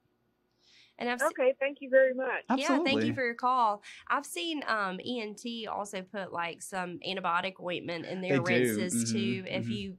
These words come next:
Speaker 1: especially if you get frequent infections
Speaker 3: Mm-hmm.
Speaker 1: with it, they'll
Speaker 3: Yep.
Speaker 1: tell people to put a little Bactroban or mupirocin,
Speaker 3: Right.
Speaker 1: which is a prescription antibiotic ointment, but you
Speaker 3: Mm-hmm.
Speaker 1: can mix it with some of your,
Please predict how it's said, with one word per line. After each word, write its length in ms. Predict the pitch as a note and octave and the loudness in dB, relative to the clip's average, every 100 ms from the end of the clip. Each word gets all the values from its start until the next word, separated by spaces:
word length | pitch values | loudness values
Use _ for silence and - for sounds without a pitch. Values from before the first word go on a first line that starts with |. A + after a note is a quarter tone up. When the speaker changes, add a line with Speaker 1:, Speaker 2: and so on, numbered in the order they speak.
| - | -10
Speaker 1:
especially 460 | G#3 - B3+ B3+ A3+ | -10 -6 -6 -4 -4
if 80 | G#3 | -4
you 80 | |
get 180 | G3 - | -4 -4
frequent 380 | - F#3 F#3 F3+ | -6 -8 -6 -6
infections 680 | F3 F3 F3 - A2+ A#2 A#2 | -6 -4 -6 -4 -2 -2 -2
Speaker 3:
Mm-hmm. 60 | |
Speaker 1:
with 160 | A2 A2+ | -2 0
it, 240 | D3+ - | -2 -4
they'll 180 | F3+ F3+ | -6 -6
Speaker 3:
Yep. 80 | F#3 | -6
Speaker 1:
tell 260 | G3+ F3+ F3 | -4 -6 -6
people 320 | F#3 F3+ F3 | -8 -8 -6
to 260 | E3 E3 - - - _ | -4 -4 -8 -16 -20 _
put 140 | - G#3 | -4 -2
a 20 | |
little 240 | F#3+ F#3 | 2 2
Bactroban 540 | F3+ F3+ - F#3+ F#3 F3+ | 2 0 -4 -4 -2 -2
or 60 | E3+ | -2
mupirocin, 840 | E3+ - F#3 F#3 - F3+ F3 G3+ | -4 -6 -4 -4 -2 -2 -2 -2
Speaker 3:
Right. 160 | G2+ | -2
Speaker 1:
which 140 | F#3+ G3 | -2 -4
is 100 | G3 | -6
a 40 | |
prescription 560 | F#3+ F#3+ - F3+ - F3+ | -6 -6 -4 -4 -4 -6
antibiotic 640 | E3 E3+ E3 C#3 D3+ D#3+ - | -6 -4 -2 0 2 0 -2
ointment, 380 | C#3+ A2 C#3 F2+ | -4 -4 -4 -2
but 100 | - | -2
you 120 | A2+ | -2
Speaker 3:
Mm-hmm. 80 | F#3 | -2
Speaker 1:
can 80 | |
mix 260 | F#3 F3 - | -2 -4 -4
it 280 | F3+ E3 - | -4 -2 -4
with 180 | E3+ F3 | -6 -6
some 240 | - F3 | -4 -4
of 220 | E3 E3 - | -4 -6 -10
your, 380 | - D3 B2 | -6 -4 -4